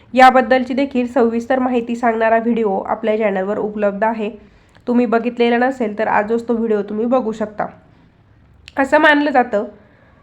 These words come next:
अनंत चतुर्दशीच्या दिवशी आपण भगवान विष्णूंच्या अनंत रूपाची पूजा करतो. उपवास देखील या दिवशी करायचा असतो आणि उपवासाचा संकल्प घेऊन अनंत सूत्र देखील या दिवशी बांधलं जातं.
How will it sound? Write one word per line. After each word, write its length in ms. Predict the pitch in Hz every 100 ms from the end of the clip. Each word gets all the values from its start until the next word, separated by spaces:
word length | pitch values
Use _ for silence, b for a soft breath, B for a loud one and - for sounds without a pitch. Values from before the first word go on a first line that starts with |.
| b b _ _
अनंत 280 | 233 254 277
चतुर्दशीच्या 640 | 311 311 294 262 277 269 262
दिवशी 420 | 254 233 233 233 - -
आपण 360 | 214 226 214
भगवान 380 | 226 247 208 233
विष्णूंच्या 480 | 233 233 240 233 226
अनंत 340 | 208 220 220
रूपाची 380 | 240 233 208 208
पूजा 340 | 233 226 208 196
करतो. 420 | 202 190 180 - - b b b b -
उपवास 440 | 240 233 240 240
देखील 320 | 220 233 262 240
या 80 |
दिवशी 260 | 220 233 240
करायचा 480 | 240 226 220 220 233
असतो 440 | 233 - 208 214 B B B B B
आणि 280 | 247 254 277
उपवासाचा 640 | 247 240 269 269 294 302
संकल्प 440 | 302 302 269 262 277
घेऊन 340 | 240 254 247
अनंत 340 | - 240 262 262
सूत्र 320 | 277 262 247
देखील 300 | 220 220 254
या 120 | 220
दिवशी 260 | 208 220 254
बांधलं 380 | 262 240 208 196
जातं. 260 | 180 180